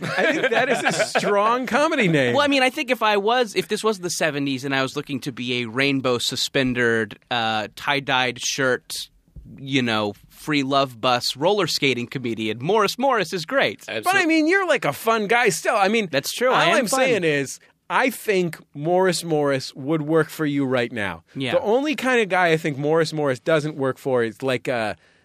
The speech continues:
Speaker 1: I'm, I'm, I'm s-, telling the truth when everyone else is scared to.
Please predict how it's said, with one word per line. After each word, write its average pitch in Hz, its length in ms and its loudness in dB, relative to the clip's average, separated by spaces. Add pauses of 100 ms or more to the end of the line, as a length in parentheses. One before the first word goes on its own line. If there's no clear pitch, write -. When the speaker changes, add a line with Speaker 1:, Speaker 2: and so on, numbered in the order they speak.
(240)
Speaker 1:
I'm, 147 280 0 (240)
I'm, 156 260 -2 (220)
I'm 156 220 0
s-, - 260 -12
telling 170 220 2
the 131 80 0
truth 151 360 2
when 123 240 -2
everyone 139 320 2
else 123 180 2
is 107 120 -6
scared 127 480 2
to. 78 260 -6